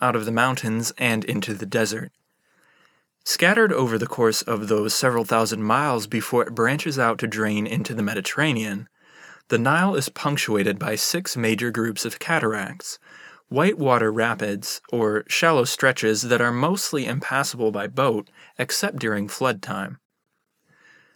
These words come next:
The first cataract at Aswan was the most significant of the six, and during ancient times it was a natural barrier between Egypt to its north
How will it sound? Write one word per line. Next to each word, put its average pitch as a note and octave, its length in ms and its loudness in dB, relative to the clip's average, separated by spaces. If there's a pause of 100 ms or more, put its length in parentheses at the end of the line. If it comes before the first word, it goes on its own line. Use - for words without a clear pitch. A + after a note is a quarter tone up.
(140)
The - 80 -8
first - 360 0
cataract G#2+ 540 2
at A2 200 0
Aswan G#2 680 0
was A2+ 440 2
the A#2+ 240 -2
most D#3+ 300 0
significant A#2 640 -2
of G#2 140 -6
the C#3+ 80 -8
six, - 460 -6 (480)
and B2+ 120 -2
during G3+ 320 2
ancient B2 420 0
times G2+ 440 0
it A2+ 140 -6
was A2+ 240 0
a A2+ 60 -2
natural C#3 400 0
barrier G#2 540 0 (140)
between G#2+ 420 -4
Egypt C#3+ 540 -4
to A2 160 -4
its G2 180 -4
north A#2 500 -2